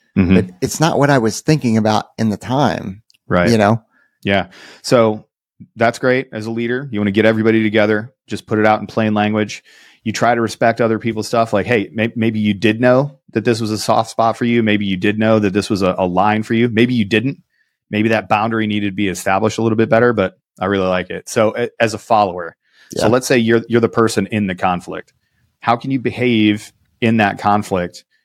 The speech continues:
Speaker 1: to make this better and move past it?
Speaker 2: Uh, try and remain calm. As soon as you start yelling or raising your voice, you've lost. Um, try and also take an objective look at it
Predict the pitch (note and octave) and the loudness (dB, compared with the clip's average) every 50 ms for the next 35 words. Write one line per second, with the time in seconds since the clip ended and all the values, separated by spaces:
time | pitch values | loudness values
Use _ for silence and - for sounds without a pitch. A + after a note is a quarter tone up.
0 | _ _ - - G#2 G#2 G#2 A2 G#2 - - G2 F2 F2 F#2 G#2 G2+ G#2 G2 F#2 | _ _ -8 -4 -2 0 0 0 0 -2 -4 -6 -6 -4 -2 0 0 0 0 0
1 | F#2 F2+ F2+ F#2 F#2 F2+ F2+ F2 E2 D#2+ - - - E2 - _ _ _ _ _ | -2 -2 -2 -4 -4 -4 -4 -6 -6 -6 -8 -10 -14 -14 -16 _ _ _ _ _
2 | _ _ _ _ _ _ _ _ _ _ _ _ _ _ _ _ _ _ - - | _ _ _ _ _ _ _ _ _ _ _ _ _ _ _ _ _ _ -16 -10
3 | - F#2+ F#2+ F#2+ F#2+ F#2+ F#2+ G2 G2+ G2+ G#2 - - _ _ _ A#2 _ _ _ | -2 0 2 2 4 2 2 0 0 -2 -4 -6 -8 _ _ _ _ _ _ _
4 | _ _ - - - A2+ A2 A#2+ B2 B2+ C3 C3 C3 B2 G#2+ A2+ G#2+ G#2 G#2+ G#2 | _ _ -12 -4 -2 0 2 2 2 2 2 2 0 0 0 0 2 2 2 2
5 | G#2 G#2 G2 - - A#2 A2 G#2+ G#2 G#2+ G2+ - A#2 A2 G#2+ G2+ G2 G#2+ G#2+ G#2+ | 0 -2 -4 -4 -2 -2 -2 -2 -2 -6 -4 0 2 2 2 2 2 0 2 2
6 | G#2+ G#2+ G#2+ G#2+ A2 A2 G#2 _ _ - B2 G2 G2 G2 G2 - _ - - F2+ | 2 2 2 2 0 -2 -4 _ _ -6 -2 0 0 0 -2 -4 _ -12 -4 0
7 | G#2 A2 A2 G2+ G#2+ G#2 F#2+ F2 F#2+ G2+ G2+ G2+ G2 - - G#2 G#2 F#2 G2 G#2 | 2 2 2 2 0 -2 -2 0 0 0 0 0 -2 -4 -6 -6 -4 -2 2 2
8 | G2+ G#2 G2+ G2+ G2+ G2+ - - _ - - - - - - - - _ _ _ | 4 4 6 4 2 0 -2 -8 _ -20 -20 -20 -20 -20 -20 -20 -20 _ _ _
9 | _ - - G2+ G2+ G2+ G2 G2 G2 F#2+ - - _ _ _ _ _ _ _ _ | _ -4 -2 0 0 0 0 -2 -4 -4 -8 -14 _ _ _ _ _ _ _ _
10 | _ _ _ _ _ _ - - A#2+ A#2 A#2+ B2 A#2+ A2 G#2+ G2+ - _ _ _ | _ _ _ _ _ _ -4 0 2 2 4 2 2 0 -2 -4 -8 _ _ _
11 | _ _ - A2 A2 A2 - - A2 G2+ G2+ G2+ - _ - - - _ _ _ | _ _ 0 2 2 2 2 0 0 0 0 0 -4 _ -12 -18 -18 _ _ _
12 | - _ - - A2 G#2 - G#2 G#2 F#2+ G2 F#2 G#2+ G#2+ G2+ - A2 F#2+ F#2 G#2 | -20 _ -4 -2 -2 -2 -2 -4 -6 -4 -2 0 0 0 0 0 -4 -2 0 0
13 | G2+ F#2+ - G#2 G2 G2 G2+ G2+ - | 0 0 2 2 2 2 2 0 0